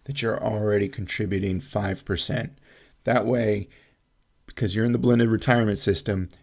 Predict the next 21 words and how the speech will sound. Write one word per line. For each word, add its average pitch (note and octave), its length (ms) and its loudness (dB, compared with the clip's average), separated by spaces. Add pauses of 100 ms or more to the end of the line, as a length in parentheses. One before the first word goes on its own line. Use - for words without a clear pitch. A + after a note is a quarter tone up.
you're G#2 160 -4
gonna G2+ 140 0
be G2 80 -2
getting G#2 260 0
your G2 100 0
full G2 280 2
B F2+ 220 -2
R F2+ 200 0
S F2+ 260 -2
match. - 560 -6 (1300)
If - 140 0
you're A2 100 4
not, A#2 480 8
this A#2+ 200 2
is A#2 80 2
step - 300 0
one. G#2 380 0 (100)
Get A#2 180 2
to D3+ 60 4
five G#2+ 360 0
percent G2+ 560 -4